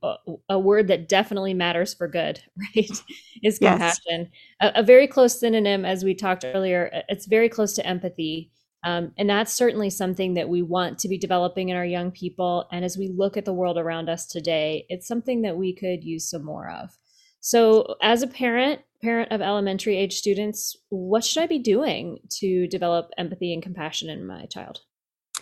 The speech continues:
Speaker 2: Yeah. So the interesting thing about both of these words here, empathy and compassion, is that they are both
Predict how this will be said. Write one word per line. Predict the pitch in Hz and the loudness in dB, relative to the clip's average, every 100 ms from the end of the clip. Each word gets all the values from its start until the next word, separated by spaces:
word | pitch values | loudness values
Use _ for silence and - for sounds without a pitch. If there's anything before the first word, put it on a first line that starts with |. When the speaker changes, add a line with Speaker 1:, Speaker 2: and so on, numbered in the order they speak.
| - - _ | -14 -20 _
Speaker 2:
Yeah. | - 277 311 220 | -2 2 2 2
So | - - 262 254 247 | 4 8 10 10 8
the | 233 - | 6 4
interesting | 339 587 - 339 | 4 4 4 4
thing | - 214 | 6 6
about | 202 180 160 | 6 6 6
both | 170 185 | 2 2
of | 175 | 0
these | 170 160 156 156 143 - | 2 4 6 4 2 4
words | 175 170 156 143 156 | 10 12 12 8 4
here, | - 165 147 | 6 6 6
empathy | 143 165 175 165 160 151 | 4 2 2 4 2 2
and | 160 | 0
compassion, | 170 151 147 143 - 151 143 - | 2 6 6 6 4 2 2 2
is | 170 - | 2 6
that | 156 151 | 6 6
they | 175 202 | 8 8
are | 214 | 8
both | 175 214 294 | 6 6 6